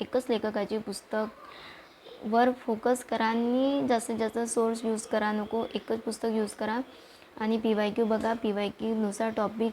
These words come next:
कोणते प्रश्न विचारण्यात येते तेव्हा त्याच्यानुसार अभ्यास करा. आणि तुम्ही चढा, तुम्ही बघा पेपर कसा राहतो, आज इतकंच सांगण्याचा उद्देश होता माझा.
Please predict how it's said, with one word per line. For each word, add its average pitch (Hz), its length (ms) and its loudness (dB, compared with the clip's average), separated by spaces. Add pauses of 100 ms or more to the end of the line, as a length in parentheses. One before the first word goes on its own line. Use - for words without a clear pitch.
(140)
कोणते 214 280 0
प्रश्न 226 340 -2
विचारण्यात 220 500 0
येते 214 160 -4
तेव्हा 202 340 2 (200)
त्याच्यानुसार 220 600 0
अभ्यास 208 260 -2
करा. 208 180 -4
आणि 220 320 0
तुम्ही 233 380 2
चढा, 233 300 2
तुम्ही 233 360 2
बघा 233 340 4
पेपर 226 340 0
कसा 240 300 2
राहतो, 247 500 4 (640)
आज 220 180 2
इतकंच 240 360 2
सांगण्याचा 220 400 2
उद्देश 208 320 0
होता 214 200 -2
माझा. 214 340 0